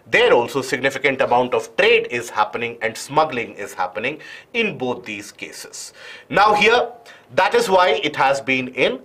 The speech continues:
relevance. That is something you should be aware of. Now,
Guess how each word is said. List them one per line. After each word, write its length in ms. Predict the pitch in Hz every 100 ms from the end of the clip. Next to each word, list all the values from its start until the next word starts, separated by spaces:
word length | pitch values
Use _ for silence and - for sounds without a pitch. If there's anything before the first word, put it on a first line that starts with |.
| - -
relevance. 500 | 110 120 135 156 147
That 220 | 123 117
is 100 | 113
something 360 | 110 98 139 139
you 140 | 104
should 200 | - 90
be 180 | 117 131
aware 340 | 123 107 90 78
of. 280 | - - _ - - _ -
Now, 380 | 180 - -